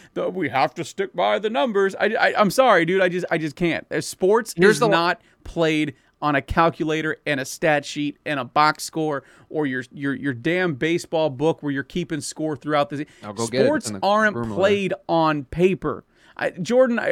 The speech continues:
Speaker 1: and you, you have to get my back on that one. Sports aren't played on paper. It's played on emotion. It's played off of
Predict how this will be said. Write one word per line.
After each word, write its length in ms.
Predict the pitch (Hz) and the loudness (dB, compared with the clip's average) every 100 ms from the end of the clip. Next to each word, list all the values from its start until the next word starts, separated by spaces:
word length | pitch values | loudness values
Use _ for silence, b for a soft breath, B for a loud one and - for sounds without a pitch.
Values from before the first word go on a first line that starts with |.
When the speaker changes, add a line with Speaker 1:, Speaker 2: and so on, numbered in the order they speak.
| - | 0
Speaker 1:
and 160 | 180 170 | 0 0
you, 200 | 226 170 | -2 -4
you 180 | 190 185 | -4 -2
have 260 | 196 220 | -2 -2
to 80 | 220 | -4
get 100 | 196 | -4
my 140 | 190 175 | -2 0
back 240 | 190 190 | 0 0
on 100 | 151 | 0
that 220 | 180 165 | 0 -2
one. 100 | 135 - b | -4 -8 b
Sports 520 | - - - 262 269 - | -14 -12 -2 0 0 -2
aren't 300 | 202 202 202 | 0 0 0
played 260 | - 190 202 | -4 -2 0
on 140 | 190 | 0
paper. 400 | - 202 208 170 | -2 -2 -2 -4
It's 100 | 160 | -6
played 300 | - 190 196 | -8 -4 -2
on 100 | 196 | -2
emotion. 540 | 185 165 185 202 - 139 | -2 0 2 2 0 -6
It's 140 | 135 | -10
played 260 | - 180 190 | -6 -2 -2
off 200 | 180 170 | -2 -6
of 120 | 151 | -12